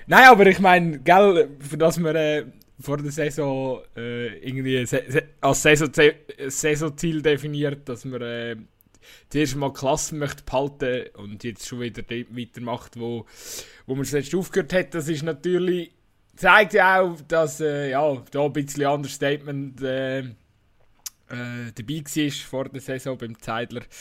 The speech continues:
Und ja, ich meine, die Mannschaft ist immer noch intakt. Es fehlen, fehlt natürlich mit dem Hefti, Demirovic, äh,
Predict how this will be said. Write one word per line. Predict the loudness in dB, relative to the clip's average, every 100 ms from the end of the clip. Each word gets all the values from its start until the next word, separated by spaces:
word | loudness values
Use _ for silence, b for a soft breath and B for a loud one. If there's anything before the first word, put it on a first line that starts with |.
| B B B B B _ -20
Und | -16 -16 -14
ja, | -10 -8 -8
ich | -8
meine, | -10
die | -6
Mannschaft | -6 -6 -10
ist | -10 -8
immer | -6
noch | -4 -4
intakt. | -4 -4 -4 -8 -12
Es | -12 -12 -8
fehlen, | -2 0 0 -4 -10 _
fehlt | 0 0 0
natürlich | -4 -4
mit | -4
dem | -4
Hefti, | -2 -2 -6 -8 -6
Demirovic, | -6 -6 -4 -6 -6 -10 -14 -14 -12
äh, | -10 -10 -10 -12